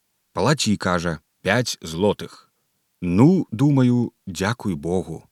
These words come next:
Жартачкі, выратаваў мяне ад гандляроў. Я рукою ў кішэнь, пустая. Тыц у другую, парожняя. За пазуху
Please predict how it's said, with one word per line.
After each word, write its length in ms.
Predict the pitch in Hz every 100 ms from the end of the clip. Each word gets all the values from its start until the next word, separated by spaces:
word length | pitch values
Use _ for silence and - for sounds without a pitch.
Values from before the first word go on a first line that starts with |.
| _ _
Жартачкі, 840 | 78 85 104 135 127 - - 80 - _ _
выратаваў 560 | 95 127 139 131 117 117
мяне 300 | 110 117 123
ад 200 | 113 101
гандляроў. 600 | 113 104 110 123 120 - _ _ - - - _
Я 280 | - 104 196
рукою 500 | 170 - 160 143 110
ў 20 |
кішэнь, 640 | 90 87 - 131 175 185 165 _ _ _ _ _ _
пустая. 720 | 151 165 - - - 131 - _ _ _ _ _ _ _ _
Тыц 300 | 120 123 -
у 100 | 113
другую, 540 | 110 123 101 151 147 - _ _ _ _ _ _ _ _
парожняя. 920 | - 107 143 110 95 90 90 87 87 - _ _ _ _ -
За 240 | 80 127
пазуху 600 | - 190 123 104 - -